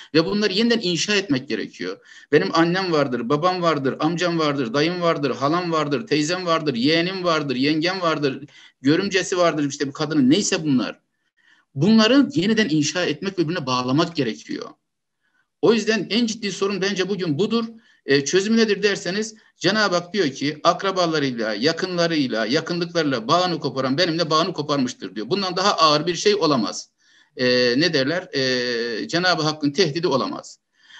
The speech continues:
O yüzden, e, cezasını işte biz dünyada çekiyoruz, ahiretteki cezası farklı. O yüzden biz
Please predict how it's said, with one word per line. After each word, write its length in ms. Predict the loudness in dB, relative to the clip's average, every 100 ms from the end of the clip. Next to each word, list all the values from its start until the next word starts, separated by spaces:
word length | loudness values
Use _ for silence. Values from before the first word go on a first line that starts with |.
| -4
O 140 | 2 4
yüzden, 440 | 4 2 0 0
e, 320 | -2 -4 -4 -2
cezasını 560 | 0 2 0 -2 -4
işte 200 | -4 -4
biz 140 | -4 -2
dünyada 380 | 0 2 0
çekiyoruz, 400 | -4 -6 -4 -6 -4
ahiretteki 520 | -4 -4 -6 -10 -8
cezası 360 | -6 -6 -8
farklı. 380 | -8 -10 -10 -12 -2
O 120 | -2
yüzden 420 | -2 -4 -4 -4
biz 360 | -6 -8 -12